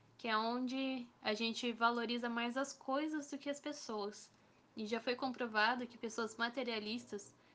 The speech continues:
são muito mais propensas a sofrer com ansiedade, depressão e afins. E não é à toa, né? Porque nós fomos feitos pra nos relacionar. E é nos relacionamentos onde, onde a gente passa por processos, onde a gente cresce, amadurece.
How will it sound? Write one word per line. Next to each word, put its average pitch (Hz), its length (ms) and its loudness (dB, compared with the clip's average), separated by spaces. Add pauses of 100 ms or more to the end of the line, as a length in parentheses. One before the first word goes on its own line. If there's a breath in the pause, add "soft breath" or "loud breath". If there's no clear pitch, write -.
(160 loud breath)
são 220 100 4
muito 254 240 0
mais 269 220 0
propensas 247 580 -2
a 240 80 0
sofrer 233 360 -4
com - 80 -6
ansiedade, 208 800 0
depressão 214 760 -2
e 208 120 0
afins. 190 580 -6
E 202 80 -8
não 196 140 -4
é 202 100 -2
à 233 60 -6
toa, 196 360 -4
né? 190 160 -8 (640 loud breath)
Porque 214 440 2
nós 220 200 0
fomos 226 260 -4
feitos 220 340 -4
pra 233 180 -4
nos 233 200 -4
relacionar. 254 800 -2 (480 loud breath)
E 208 60 -4
é 208 60 2
nos 220 180 -2
relacionamentos 247 800 -2
onde, 220 360 -2 (120)
onde 214 240 -2
a - 20 0
gente 208 160 -2
passa - 240 -2
por 202 120 -6
processos, 202 840 -4
onde 196 200 -4
a 196 60 -2
gente 196 220 -6
cresce, 202 560 -4
amadurece. 202 840 -2